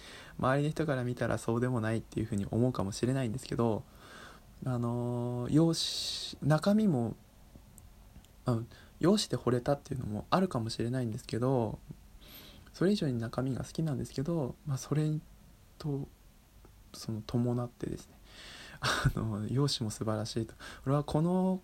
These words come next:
子を多分逃したら一生後悔するかもしれんと思って、はい、告白しちゃいました。<laughs> あの、彼女自体はですね、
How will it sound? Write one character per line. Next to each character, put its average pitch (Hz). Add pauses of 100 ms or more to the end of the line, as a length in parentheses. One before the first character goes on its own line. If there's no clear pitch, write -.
子 123
を 117
多 127
分 117
逃 123
し -
た 123
ら 123
一 120
生 -
後 208
悔 135
す -
る 117
か 113
も 113
し -
れ 113
ん 113
と 110
思 110
っ -
て、 113 (1160)
は 117
い、 107
告 -
白 127
し -
ち -
ゃ -
い 113
ま -
し -
た。 - (1300)
<laughs> 247
あ 147
の、 143
彼 147
女 160
自 185
体 190
は 117
で 110
す -
ね、 104